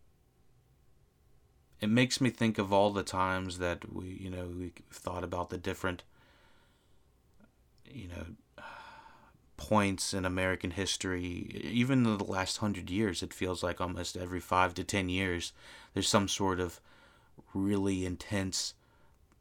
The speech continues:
battle with the government or police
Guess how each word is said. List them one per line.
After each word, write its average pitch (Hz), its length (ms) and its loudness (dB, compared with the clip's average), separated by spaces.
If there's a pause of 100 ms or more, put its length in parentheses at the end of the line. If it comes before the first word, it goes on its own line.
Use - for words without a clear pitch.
(500)
battle 92 640 6
with 87 340 0
the 92 100 -2
government 90 540 -2
or 85 80 -2
police 87 640 -4